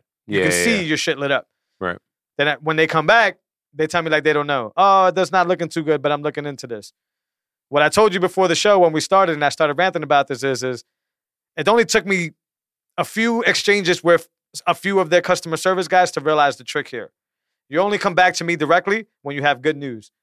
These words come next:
Speaker 1: But when it's bad news, you drag your feet and hope that I figure it out. Hope that I self-soothe.
Speaker 2: Mm-hmm.
Speaker 1: Sure, I could do that. I'm frustrated. I'm not gonna be frustrated for a week, though.
Speaker 2: Mm-hmm.
Speaker 1: Right? Cool. Why is it getting to this point?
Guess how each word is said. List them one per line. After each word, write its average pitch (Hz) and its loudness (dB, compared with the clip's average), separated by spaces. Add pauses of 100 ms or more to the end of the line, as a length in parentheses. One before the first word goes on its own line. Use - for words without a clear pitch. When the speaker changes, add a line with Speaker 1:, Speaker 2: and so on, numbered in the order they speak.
(100)
Speaker 1:
But 143 -2
when 139 -2
it's 120 -8
bad 180 2
news, 202 -4 (180)
you 135 -6
drag 156 2
your 151 -2
feet 160 -8
and 131 -10
hope 156 -2
that 135 -4
I 139 0
figure 123 -10
it 117 -10
out. 101 -16 (920)
Hope 165 0
that 165 2
I 139 4
self-soothe. 156 -2 (380)
Speaker 2:
Mm-hmm. 95 -12 (400)
Speaker 1:
Sure, 226 0
I 151 -4
could 180 -4
do 151 0
that. 175 2
I'm 143 -12
frustrated. 139 0
I'm 135 -4
not 160 -2
gonna 156 -2
be 147 -4
frustrated 156 0
for 147 -4
a - -2
week, 202 0
though. 147 -2 (120)
Speaker 2:
Mm-hmm. 98 -10
Speaker 1:
Right? 165 0 (400)
Cool. 170 2 (640)
Why 196 2
is 240 2
it 170 -4
getting 202 -2
to - -16
this 135 -6
point? 285 -2